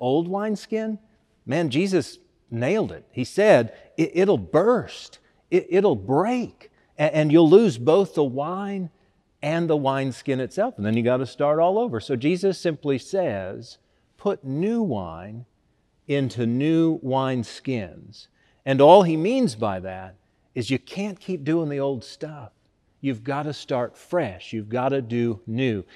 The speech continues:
And his disciples were doing things new. I kinda, I kinda wonder if Jesus wasn't sort of saying this in a, in a unique way. I, watch with me, would you?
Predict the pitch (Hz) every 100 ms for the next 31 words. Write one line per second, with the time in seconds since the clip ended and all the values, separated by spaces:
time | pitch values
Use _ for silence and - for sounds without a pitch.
0 | - - 131 101 123 160 - 135 117 170
1 | 165 160 104 90 95 98 - _ _ -
2 | 113 104 92 127 143 156 151 151 - 117
3 | 117 113 110 104 - _ _ _ _ 104
4 | 123 175 143 76 71 92 _ _ _ _
5 | _ _ _ - - 220 247 226 135 _
6 | _ _ - - 208 220 196 131 156 151
7 | 117 117 123 - - 170 175 170 143 -
8 | - _ - 143 156 147 113 156 135 110
9 | - - 156 160 143 131 110 117 113 -
10 | - 135 120 131 135 123 117 120 135 -
11 | 123 107 104 117 113 123 - - 160 160
12 | 175 185 - 131 117 107 101 113 135